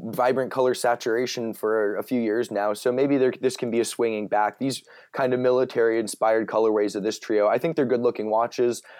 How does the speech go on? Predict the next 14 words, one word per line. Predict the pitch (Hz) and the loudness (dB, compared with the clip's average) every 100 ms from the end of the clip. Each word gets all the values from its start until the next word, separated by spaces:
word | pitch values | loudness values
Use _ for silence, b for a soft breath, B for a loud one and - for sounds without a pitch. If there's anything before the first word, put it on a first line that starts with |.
| B 131 | B 2
I | |
also | 143 151 151 143 | 4 4 2 0
think | 143 135 | 0 0
as | 120 120 | 0 2
Omega | 123 120 120 127 113 | 2 2 4 4 2
as | 113 | 2
a | 104 | -2
brand | 101 104 120 131 127 | 0 0 0 0 -2
continues | 113 104 117 117 113 - | -8 -6 -4 -2 -4 -4
to | 107 | -2
get, | 110 104 - b b b | 2 2 0 b b b
um, | 113 107 101 101 113 | 0 2 2 -2 -2
you | 131 | 2
know, | 107 | 2